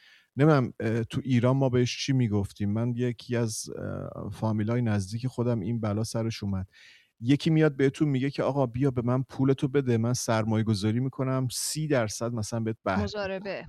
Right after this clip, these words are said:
Speaker 1: مضاربه است؟ نه، این آخه کلاهبرداریه. بذاریم
Speaker 2: خب،
Speaker 1: توضیح بدم.
Speaker 2: اونجا من بچه بودم یادمه همه مضاربه ها به کلاهبرداری منتهی می‌شد.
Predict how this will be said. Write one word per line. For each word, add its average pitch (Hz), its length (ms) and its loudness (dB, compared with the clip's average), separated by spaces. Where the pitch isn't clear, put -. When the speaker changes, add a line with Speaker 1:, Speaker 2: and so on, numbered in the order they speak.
Speaker 1:
مضاربه 113 600 0
است؟ 139 460 -4
نه، 170 80 6
این 160 200 6
آخه 185 140 4
کلاهبرداریه. 113 1000 6
بذاریم 139 320 4
Speaker 2:
خب، - 60 -6
Speaker 1:
توضیح 127 400 2
بدم. 143 220 6
Speaker 2:
اونجا 226 260 0
من 262 360 -2
بچه 220 280 -4
بودم 247 280 -2
یادمه 247 340 -2
همه 220 300 -2
مضاربه 190 720 -4
ها 214 160 -6
به 214 300 -6
کلاهبرداری 165 680 -8
منتهی 165 400 -6
می‌شد. - 400 0